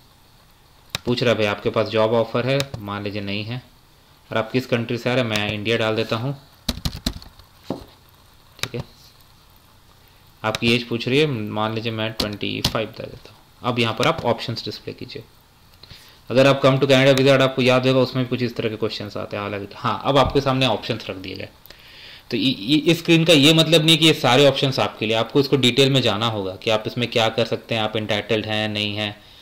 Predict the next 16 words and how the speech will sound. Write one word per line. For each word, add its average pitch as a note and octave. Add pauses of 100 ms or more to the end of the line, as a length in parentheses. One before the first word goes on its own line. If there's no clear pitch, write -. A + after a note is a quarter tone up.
(220)
permanent, A2
अ, - (800)
रहना G#2+
है, G#2
क्या G#2+
रहना G2+
है। G2
तो A2+
देखिए, A#2 (560)
तो B2
मैंने C3+
इसमें C#3
एक C#3
उठाया B2
skilled A2
worker, F#2+